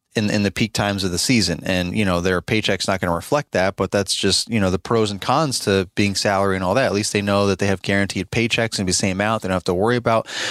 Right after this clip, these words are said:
punching in and out and boss man's, you know, reducing my hours or whatever. But so that's a whole nother thing there. Um,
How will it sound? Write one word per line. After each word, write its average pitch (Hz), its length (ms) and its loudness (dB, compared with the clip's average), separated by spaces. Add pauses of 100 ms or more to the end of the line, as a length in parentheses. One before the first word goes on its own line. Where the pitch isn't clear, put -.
(140)
punching 127 380 0
in 123 60 4
and 117 140 2
out 113 320 2
and 98 240 -2 (300)
boss 113 340 2
man's, 107 340 0
you 107 80 0
know, 104 80 2
reducing 107 400 0
my 104 140 0
hours 104 280 0
or 104 60 -4
whatever. 95 300 0
But 87 180 0 (260)
so - 140 -2
that's 120 160 0
a 120 60 -2
whole 117 160 2
nother 107 240 2
thing 101 280 0
there. 95 280 2 (400)
Um, 90 360 0